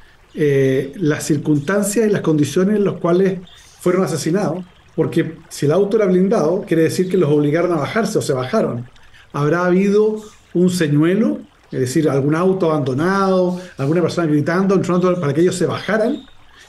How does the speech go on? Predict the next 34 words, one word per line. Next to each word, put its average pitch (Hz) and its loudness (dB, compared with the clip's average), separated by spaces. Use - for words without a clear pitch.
eh, 151 2
y 156 2
evidentemente 170 2
los 165 0
emboscaran, 202 -2
porque, 160 -2
ojo, 170 0
los 151 -2
em-, 170 -2
eh, 160 -6
si - -8
el 147 0
auto 220 0
es 220 -2
blindado 180 0
y 160 2
recibe 208 2
disparos, 196 0
bueno, 226 2
ellos 220 2
tendrán 196 0
que 190 -4
soportar 185 0
los 208 2
disparos, 214 0
se 196 0
dan 185 2
vuelta 220 0
y - -2
se 190 0
van. 208 0
Pero 151 0
algo 220 2
ocurrió, 196 0